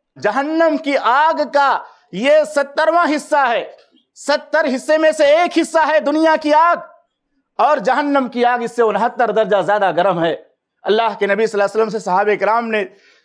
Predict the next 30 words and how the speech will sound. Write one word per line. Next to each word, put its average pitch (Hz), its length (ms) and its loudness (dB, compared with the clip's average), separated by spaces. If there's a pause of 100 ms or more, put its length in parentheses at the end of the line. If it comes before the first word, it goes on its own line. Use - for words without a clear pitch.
कहा, 233 220 0
"अल्लाह 254 320 0
के 262 140 0
पैगम्बर, 277 480 0
हमारे 262 360 0
लिए 254 160 0
तो 226 140 2
दुनिया 233 340 2
की 202 180 -4
आग 208 200 2
अजाब 208 340 2
के 185 80 2
लिए 175 120 0
काफ़ी 185 320 -4
थी, 165 180 -6 (560)
ये 226 180 0
जहन्नम 302 480 -2
की 240 160 -2
आग 240 160 0
कितनी 226 280 -4
ख़तरनाक 208 520 -2
होगी?" 180 300 0 (360)
अल्लाह 202 260 -2
के 185 140 -8
नबी 185 300 0
सल्लल्लाहु 180 260 0
अलैहि 170 120 2
वसल्लम 190 240 0
ने 170 80 -4
फरमाया, 208 380 0